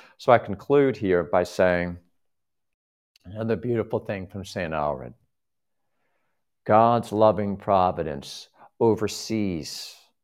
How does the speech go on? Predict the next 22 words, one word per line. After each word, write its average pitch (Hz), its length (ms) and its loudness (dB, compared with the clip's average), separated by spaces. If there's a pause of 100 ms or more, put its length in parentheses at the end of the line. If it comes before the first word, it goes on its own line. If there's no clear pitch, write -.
(580)
our 101 220 8
human 90 400 -6
friendships, - 720 -8
is - 180 -6 (160)
offering 113 540 4
us, - 160 -10
is 80 100 -8
calling 131 640 -2
us - 200 -10
towards, 95 400 -2
inviting 117 580 0
us 131 100 -6
towards 113 320 -2
human 98 240 -4
friendships, - 720 -6 (1040)
precisely 104 1040 2 (220)
as 67 160 -12
a 69 80 -10
way 92 560 -2 (260)
of - 180 -12
preparing 95 680 -2
us - 360 -10